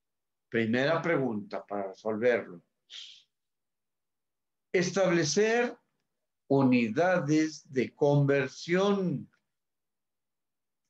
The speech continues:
o cómo se establecen las unidades de conversión. ¿Cómo? ¿Cómo se establecen las unidades de conversión?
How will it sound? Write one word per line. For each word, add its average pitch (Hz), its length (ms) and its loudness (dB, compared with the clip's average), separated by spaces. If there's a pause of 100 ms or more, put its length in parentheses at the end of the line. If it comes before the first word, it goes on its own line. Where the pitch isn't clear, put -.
o 156 480 2 (300)
cómo 175 480 4
se 123 140 -2
establecen 147 1000 0
las 120 240 -2
unidades 123 720 0
de 123 100 0
conversión. 123 840 0 (1700)
¿Cómo? 214 480 2 (920)
¿Cómo 226 280 4
se 170 140 -2
establecen 139 760 0
las 117 180 -4
unidades 117 360 0
de 113 80 -6
conversión? 156 520 0